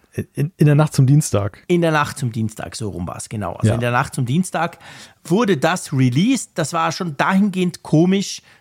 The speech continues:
Speaker 2: dass es merkwürdig aussah. Da kam nämlich ein I O S vierzehn Punkt, was war's denn? Drei Punkt eins, glaub ich, oder? Und dann hinten dran eine A. Also das sah schon irgendwie, man dachte so, <laughs> "Hä?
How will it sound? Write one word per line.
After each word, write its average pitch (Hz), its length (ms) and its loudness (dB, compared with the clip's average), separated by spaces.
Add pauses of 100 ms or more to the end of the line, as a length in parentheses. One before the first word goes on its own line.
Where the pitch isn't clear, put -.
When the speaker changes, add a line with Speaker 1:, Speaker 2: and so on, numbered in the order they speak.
(140)
Speaker 2:
dass 147 140 0
es 143 140 -10
merkwürdig 156 580 0
aussah. 165 440 -2
Da 165 80 -6
kam 156 240 0
nämlich 156 300 -2
ein 139 160 0 (160)
I 190 220 0
O 175 100 2
S - 400 -4
vierzehn 165 960 -2
Punkt, 156 520 0
was 139 120 -4
war's 123 200 0
denn? 117 180 -6
Drei 123 220 -2
Punkt 131 240 -2
eins, 139 260 -4
glaub 98 240 -4
ich, - 120 -10
oder? 139 220 -2 (600)
Und 170 160 2
dann 165 100 2
hinten 202 380 2
dran 165 320 0 (360)
eine 127 320 0 (120)
A. 127 420 2 (580)
Also 156 140 0
das 170 220 -6
sah 185 160 -8
schon 208 140 -6
irgendwie, 196 580 2
man 139 100 -2
dachte 135 200 -4
so, 143 160 -8
<laughs> 147 60 4
"Hä? 131 300 -2